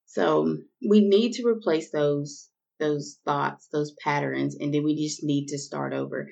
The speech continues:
And then this, let's get candid. Come on in. Like, you're gonna fall off. <laughs> You're gonna fall off just like you're falling off on any type of routine or regimen.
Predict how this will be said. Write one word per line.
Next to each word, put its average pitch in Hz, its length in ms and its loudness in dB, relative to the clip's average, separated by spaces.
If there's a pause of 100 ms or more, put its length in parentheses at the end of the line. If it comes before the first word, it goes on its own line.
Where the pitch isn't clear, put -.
(360)
And 165 240 2
then 175 580 2 (840)
this, 175 520 0
let's 170 260 0
get 175 360 -2 (120)
candid. 147 400 0 (140)
Come 156 140 -4
on 170 180 4
in. - 320 -4 (340)
Like, 143 360 -2 (340)
you're 254 220 4
gonna 330 220 6
fall 180 320 0
off. - 280 -4 (220)
<laughs> - 680 4
You're 220 160 2
gonna 269 180 8
fall 214 320 4
off 196 320 4
just 220 340 4
like 196 280 2
you're 175 420 6 (140)
falling 175 380 4
off 160 280 6
on 151 220 -2
any 202 300 4
type 175 240 2
of 196 40 -8
routine 151 720 2
or 135 100 0
regimen. 143 600 0